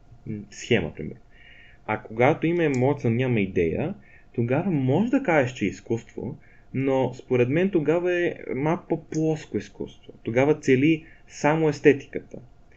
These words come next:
И тъй като може да постигнеш много в изкуството, много повече, т.е. да имаш идея, м, някак се ограничаваш от това, да имаш само емоция в изкуството си. Но пак казвам, много е важно наблюдателя какво ще види в него,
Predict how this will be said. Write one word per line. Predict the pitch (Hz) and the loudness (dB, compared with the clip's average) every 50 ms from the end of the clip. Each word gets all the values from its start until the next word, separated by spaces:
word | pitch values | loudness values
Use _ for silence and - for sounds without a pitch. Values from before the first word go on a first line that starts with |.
| - - - - - - - - - - - | -20 -20 -20 -20 -20 -20 -20 -20 -16 -14 -12
И | 123 127 | 0 4
тъй | 131 139 147 | 4 4 4
като | 139 156 - - 143 | 4 0 -2 -2 -2
може | 135 131 135 139 135 127 | 0 0 0 0 0 -2
да | 123 123 127 | -2 -4 -4
постигнеш | 127 - - 113 - - 131 139 139 123 - 110 | -4 -8 -12 -12 -8 -4 -2 -2 0 -2 -2 -2
много | 104 101 110 120 131 135 110 98 | -2 0 2 4 4 4 2 0
в | - - | -4 -8
изкуството, | - - - 90 85 - - - - - - 80 101 147 196 - - - - - - - - | -12 -12 -10 -12 -12 -12 -14 -18 -14 -12 -10 -8 -8 -10 -10 -14 -18 -20 -20 -20 -20 -10 -4
много | 110 113 107 107 | -2 0 0 2
повече, | 104 127 123 104 87 78 - - 78 - - - - - - - - | 2 2 2 2 0 -2 -6 -10 -12 -12 -14 -20 -20 -20 -18 -2 2
т.е. | 113 107 | 2 2
да | - - 107 110 | 2 0 -2 0
имаш | 113 110 - - | 0 0 -2 -4
идея, | 92 90 92 98 87 90 135 | -6 -2 0 2 2 2 2
м, | 190 - - - - - - - - - - - - - - - 427 440 427 427 427 427 - - - 339 | -2 -4 -8 -16 -20 -20 -20 -20 -20 -20 -20 -20 -20 -20 -20 -16 -14 -12 -12 -12 -12 -16 -18 -18 -4 0
някак | 415 349 311 - | 2 2 2 2
се | - 285 | 4 4
ограничаваш | 220 196 226 220 196 214 190 139 107 - - | 6 6 6 6 6 8 8 8 8 6 2
от | 98 - | -4 -8
това, | - 90 80 82 92 - | -6 -6 -6 -6 -8 -8
да | 95 110 123 | -2 0 2
имаш | 127 123 123 | 2 2 2
само | 123 113 101 | 0 0 0
емоция | 98 98 92 - 90 | 0 -2 -4 -6 -10
в | 80 | -12
изкуството | - - 90 - - 80 - 78 | -10 -10 -8 -8 -8 -8 -8 -8
си. | 78 - - - - - - - - - - - - - - - | -10 -10 -14 -20 -20 -20 -20 -20 -20 -20 -20 -20 -20 -20 -6 -4
Но | 123 120 123 | -2 0 2
пак | 170 180 175 | 2 2 4
казвам, | - 143 127 120 143 160 | 4 4 4 4 4 2
много | 156 156 151 160 156 | 2 2 2 2 2
е | 135 | 2
важно | 131 139 139 151 151 160 160 - - - - - - - - - - - | 2 2 0 0 0 -2 -4 -6 -6 -12 -20 -20 -20 -20 -20 -14 -6 -2
наблюдателя | 127 120 113 120 117 120 131 151 151 147 135 143 | 0 0 0 2 2 2 4 4 4 2 2 0
какво | 139 - - 135 | 0 -2 -2 -4
ще | - 123 | 0 0
види | 123 123 107 98 | 0 0 0 -2
в | - - | -6 -8
него, | 87 82 - - | -10 -10 -12 -12